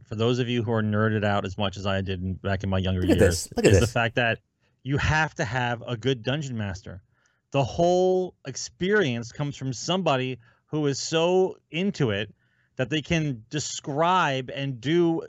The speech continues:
Speaker 1: and, and set the scene for the game.
Speaker 2: This, this is
Speaker 1: It's not just a
Speaker 2: beautiful.
Speaker 1: bunch of guys sitting in the room go, "You're in the room, bro.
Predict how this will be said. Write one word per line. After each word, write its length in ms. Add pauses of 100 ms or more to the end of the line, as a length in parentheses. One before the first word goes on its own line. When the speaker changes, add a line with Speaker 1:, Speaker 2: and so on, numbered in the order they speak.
Speaker 1:
and, 140
and 220
set 240
the 100
scene 400
for 140
the 100
game. 340
Speaker 2:
This, 280
this 300
is 80
Speaker 1:
It's 80
not 100
just 40
a 120
Speaker 2:
beautiful. 120
Speaker 1:
bunch 120
of 80
guys 200
sitting 200
in 60
the 60
room 60 (140)
go, 80
"You're 200
in 60
the 80
room, 400
bro. 420